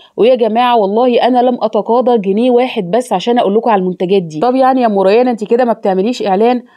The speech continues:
هقول لك والله انا ما خدت جنيه، وبعدين ما فيش اي مشكله اما اعلن عن منتجات كويسه وفعلًا هتفيدكم وانتوا سالتوني عليها، انا مش شايفه كده اي غلط في اي حاجه.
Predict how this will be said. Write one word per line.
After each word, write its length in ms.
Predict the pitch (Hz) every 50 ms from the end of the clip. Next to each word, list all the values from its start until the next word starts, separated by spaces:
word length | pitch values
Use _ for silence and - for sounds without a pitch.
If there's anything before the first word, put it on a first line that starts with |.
| _ _
هقول 240 | - 165 180 247 254
لك 160 | 254 247 -
والله 460 | 202 185 190 208 226 254 254 240 214
انا 80 | 185 196
ما 80 | 190
خدت 280 | 180 - 240 247 240 -
جنيه، 320 | 185 185 190 196 185 170 170 - _ - _ _
وبعدين 480 | - 220 240 262 233 233 214 269 277 262
ما 60 | 226
فيش 260 | 208 - 269 254 -
اي 180 | - - 277 277
مشكله 420 | 240 220 208 - - 247 262 277
اما 300 | 262 - 175 175 180 185
اعلن 360 | 180 - 226 254 254 269 254 220
عن 240 | 196 220 247 240
منتجات 440 | 220 196 185 190 175 175 226 247 -
كويسه 560 | - 247 233 208 202 233 254 240 269 262 262 262 - _ _ _
وفعلًا 560 | - 190 208 - 269 269 277 269 254 233 226
هتفيدكم 420 | 196 - - 240 262 254 - - 233
وانتوا 260 | 226 247 262 262 262
سالتوني 440 | - - - 185 185 190 254 269 269
عليها، 400 | 247 240 254 294 269 226 175 -
انا 100 | 190 196
مش 140 | 185 180 -
شايفه 300 | - 226 240 233 247 208
كده 340 | - 233 240 220 240 233 - - _ _ _ _ - -
اي 180 | 254 285 262
غلط 280 | 240 208 247 254 240 247
في 80 | - -
اي 200 | 190 240 233 226
حاجه. 400 | - 233 240 247 233 262 277